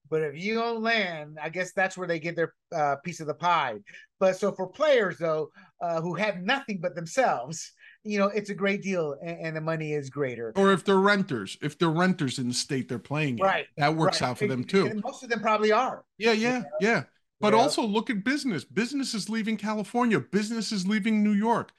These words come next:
Speaker 2: Um, uh, I was just reading about this the other day. Our former governor here in New York, uh, Andrew Cuomo, before they got him on all the sex rackets that he was pulling off in office.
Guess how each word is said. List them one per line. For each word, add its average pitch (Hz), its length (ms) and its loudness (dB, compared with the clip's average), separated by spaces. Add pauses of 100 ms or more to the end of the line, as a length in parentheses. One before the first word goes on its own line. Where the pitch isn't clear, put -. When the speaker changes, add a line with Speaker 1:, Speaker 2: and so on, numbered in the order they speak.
(380)
Speaker 2:
Um, 156 400 2 (360)
uh, 151 380 2
I 165 80 2
was 175 180 2
just - 280 -4
reading 214 260 0
about 208 220 0
this 202 140 -6
the 208 100 0
other 196 100 2
day. 220 220 2
Our 156 160 2
former 196 420 -2
governor 190 460 0
here 190 140 0
in 190 60 0
New 190 60 2
York, 190 340 -2
uh, 160 360 0 (100)
Andrew 185 260 2
Cuomo, 190 480 2
before 180 300 -2
they 175 140 2
got 175 280 4
him 175 140 0
on 170 140 -2
all 170 100 -2
the 147 300 -2
sex - 460 -4
rackets 139 440 0
that 131 160 -4
he 135 80 -2
was 131 140 -4
pulling 139 340 -4
off 135 260 -2
in 131 140 -2
office. 131 500 -4